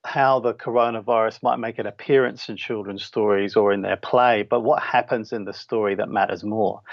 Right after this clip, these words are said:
So yes, for, for some, it, they'll look back on it on a, on a dream time. But then perhaps one of the things that I've been thinking about is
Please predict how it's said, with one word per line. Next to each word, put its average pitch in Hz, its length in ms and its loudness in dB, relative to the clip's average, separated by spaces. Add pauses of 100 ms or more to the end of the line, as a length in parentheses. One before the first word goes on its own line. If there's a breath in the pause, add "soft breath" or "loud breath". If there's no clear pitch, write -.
(480 loud breath)
So 139 220 2
yes, 127 460 2 (120)
for, 139 200 4
for - 120 -6
some, 156 320 0
it, 127 280 -4
they'll 120 200 0
look 135 160 -2
back 123 180 -2
on 123 60 0
it 113 60 0
on 104 120 -4
a, 104 60 -2
on 107 180 -4
a 98 200 -2 (100)
dream 113 380 0
time. 101 440 2
But 117 160 0
then 113 280 2
perhaps - 460 0
one - 200 -6
of 208 80 -6
the 143 80 -8
things 139 340 -2
that 127 180 4
I've 127 220 2
been 117 340 -4 (320 soft breath)
thinking 151 380 -2
about 107 460 -2
is 113 260 0